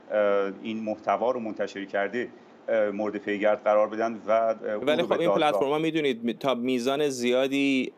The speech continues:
Speaker 2: این امکان رو فراهم می‌کنن که شما مخفی بمونید. وقتی قانونگذاران، وقتی، اه، مجریان قانون نتونن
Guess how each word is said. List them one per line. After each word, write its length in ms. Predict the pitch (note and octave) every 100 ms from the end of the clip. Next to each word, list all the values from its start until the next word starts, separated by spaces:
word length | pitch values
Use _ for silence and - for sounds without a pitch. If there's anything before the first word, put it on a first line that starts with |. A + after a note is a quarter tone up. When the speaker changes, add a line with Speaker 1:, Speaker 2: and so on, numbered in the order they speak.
| -
Speaker 2:
این 200 | C#3 B2+
امکان 280 | B2 C3
رو 60 | C3+
فراهم 320 | C3 A2+ A#2+
می‌کنن 280 | C3 C3+ C3
که 140 | C3
شما 220 | A#2+ A2 B2+
مخفی 400 | C3 A#2 - C#3
بمونید. 400 | A#2+ G#2 G2 F#2+
وقتی 220 | A2 C3+
قانونگذاران، 760 | A#2 A2+ A2 G#2+ G#2 G#2 A2
وقتی، 520 | G#2+ G#2 - A2 G#2+ - - - -
اه، 240 | - G2+ G2 F2 C#2 D#2
مجریان 500 | A2+ G#2 A#2 A2+ B2
قانون 360 | A2+ A2+ A#2+ B2+
نتونن 460 | C#3 B2 A2 G2